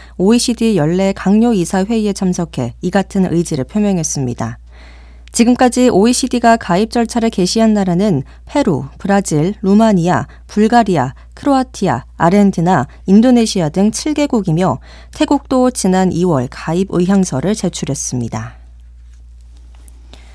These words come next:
북한이 십이 년 만에 소집한 전국 분주소장회의 참석자들이 조국 해방전쟁 참전 열사묘와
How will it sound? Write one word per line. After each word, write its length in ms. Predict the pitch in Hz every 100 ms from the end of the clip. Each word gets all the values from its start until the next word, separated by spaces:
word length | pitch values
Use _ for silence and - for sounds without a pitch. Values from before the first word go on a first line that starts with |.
| - - - - -
북한이 480 | 233 226 269 262 262
십이 400 | - 302 185 214
년 160 | 262
만에 280 | 277 262 254
소집한 680 | 247 247 240 - 240 233 151
전국 480 | - 190 202 233 226
분주소장회의 880 | - 226 240 254 254 247 240 233 220
참석자들이 960 | 294 269 277 - 240 208 196 220 147
조국 480 | - 190 208 233 -
해방전쟁 720 | 302 277 269 233 220 208 247
참전 500 | 254 320 294 269 262
열사묘와 720 | 165 185 - 214 190 156 175